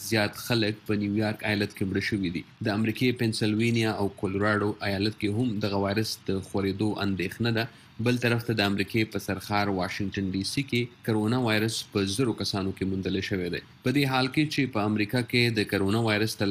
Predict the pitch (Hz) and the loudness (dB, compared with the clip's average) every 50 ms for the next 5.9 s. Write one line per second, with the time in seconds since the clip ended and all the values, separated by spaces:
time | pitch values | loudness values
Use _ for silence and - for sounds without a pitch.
0 | 101 107 110 113 - - 117 104 104 104 101 107 110 117 110 104 104 104 110 - | 4 4 4 2 0 0 0 0 0 -2 -2 0 2 2 2 2 0 0 -2 -2
1 | - 113 110 101 95 - - 101 101 92 90 87 - - - 113 113 123 131 127 | -2 -2 0 0 0 -2 -2 -2 0 -2 -2 -4 -6 -10 -6 0 0 0 2 2
2 | 120 113 113 113 104 113 110 110 107 - 90 107 104 110 120 117 107 - - 98 | 0 0 0 0 0 0 0 0 0 -2 -4 -2 0 2 2 2 0 0 0 -2
3 | 98 98 - - 120 117 113 110 - 87 104 101 98 92 92 92 90 107 - - | -2 -2 -2 0 0 2 0 0 -2 -2 -2 -2 0 0 -2 -2 -2 -2 -2 -2
4 | - - - 117 113 110 - 113 113 117 113 - - - 139 135 131 123 117 117 | -2 -2 -2 -2 -2 0 0 0 2 2 0 0 0 2 2 2 4 2 2 0
5 | 110 - - 98 107 123 123 120 117 113 - - 127 120 110 107 110 113 | 0 0 -2 -2 0 0 0 0 -2 -4 -2 -2 -2 -2 2 0 2 2